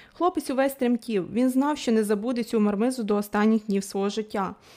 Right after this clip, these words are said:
Того вечора Греді зайшов в кафе о шостій і повернув фотоапарат Кукси. Його розбирав сміх. «Ви не повірите», — розповів він, «але ці малі зламали бідолашному покидьку носа». Рут жахнулася. Смокі втупився в чашку кави, намагаючись не пирснути.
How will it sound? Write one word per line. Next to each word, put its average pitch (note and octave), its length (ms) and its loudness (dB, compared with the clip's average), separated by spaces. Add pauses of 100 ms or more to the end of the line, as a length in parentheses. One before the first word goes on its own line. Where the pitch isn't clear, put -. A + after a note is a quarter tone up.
(240)
Того C#4 220 0
вечора C#4+ 420 -2
Греді A#3 360 -2
зайшов A3 340 0
в A3 60 -10
кафе C#4 420 -4
о A#3 100 -2
шостій C#4 400 -4
і G#3+ 40 -4
повернув G#3+ 420 -4
фотоапарат G#3+ 680 -4
Кукси. G#3 480 -8 (380)
Його B3 400 2
розбирав C#4+ 480 0
сміх. B3 480 0
«Ви B3 180 2
не E4 120 2
повірите», — C4+ 540 0
розповів A3+ 440 2
він, G#3 260 0
«але A#3+ 180 2
ці D4 180 -4
малі C#4+ 320 4
зламали B3+ 460 2
бідолашному A3+ 680 2
покидьку C4 460 -2
носа». A#3+ 460 0 (380)
Рут C4 220 0
жахнулася. A#3+ 680 0
Смокі C#4+ 380 -2
втупився B3+ 500 0
в G#3+ 60 -6
чашку A#3+ 360 0
кави, C4 340 2
намагаючись A#3 760 0
не A#3 100 2
пирснути. G#3+ 580 0